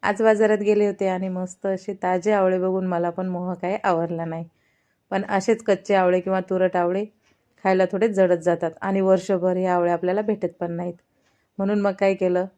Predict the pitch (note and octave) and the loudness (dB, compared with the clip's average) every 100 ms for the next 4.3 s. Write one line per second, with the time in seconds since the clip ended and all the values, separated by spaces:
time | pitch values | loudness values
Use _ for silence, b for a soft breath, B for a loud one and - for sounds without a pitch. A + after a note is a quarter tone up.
0 | _ _ _ F#3+ G3+ - G3 F#3 E3+ F#3 | _ _ _ -4 -4 -2 0 2 2 2
1 | B3 F#3+ F3+ F3 F3+ F3 G3 A3+ G#3 F#3 | 0 -2 -2 -2 -2 -2 -4 -6 -4 -6
2 | F#3 F3+ F3 F3 F#3 F#3 G3 G#3+ _ F3+ | -6 -4 -4 -4 -4 -6 -10 -12 _ -4
3 | G3 G3+ G3 F#3 F3+ F3+ A#3+ G3+ F3+ F3 | -2 -2 -2 -4 -4 -4 -2 -2 -2 -4
4 | F3+ F3 | -8 -8